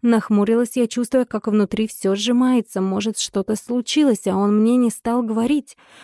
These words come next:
Волнение нарастало, словно для меня все это было важно.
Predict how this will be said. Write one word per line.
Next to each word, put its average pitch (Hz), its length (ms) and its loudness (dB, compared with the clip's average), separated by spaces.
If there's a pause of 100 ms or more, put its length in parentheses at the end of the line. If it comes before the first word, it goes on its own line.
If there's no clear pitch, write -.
(160)
Волнение 214 600 4
нарастало, 208 680 0
словно 262 400 2
для 247 160 4
меня 226 320 4
все 240 240 -2
это 240 160 0
было 233 240 0
важно. 196 540 -4